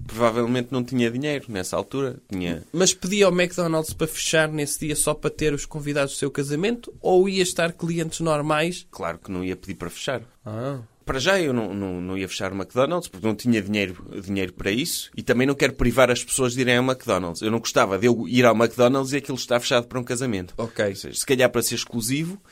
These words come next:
Speaker 1: íamos todos pelo drive-in a pé, eh, pedíamos no drive-in e comíamos no parque de estacionamento.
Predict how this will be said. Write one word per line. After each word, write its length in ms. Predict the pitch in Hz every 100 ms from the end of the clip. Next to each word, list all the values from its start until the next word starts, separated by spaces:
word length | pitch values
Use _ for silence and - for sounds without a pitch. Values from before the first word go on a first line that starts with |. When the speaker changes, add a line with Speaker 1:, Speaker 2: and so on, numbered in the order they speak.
| - _
Speaker 1:
íamos 480 | - 127 120 - - - -
todos 220 | 113 107
pelo 160 | - 104
drive-in 500 | 104 104 104 123 185
a 40 | 165
pé, 340 | 135 156 208 _ -
eh, 320 | 120 127 120
pedíamos 420 | - 127 135 120 110
no 120 | 113
drive-in 600 | 113 117 117 156 190 214
e 100 | -
comíamos 420 | - 185 185 185
no 100 | 180
parque 200 | 180 170
de 40 | -
estacionamento. 720 | - 165 170 170 180 151 -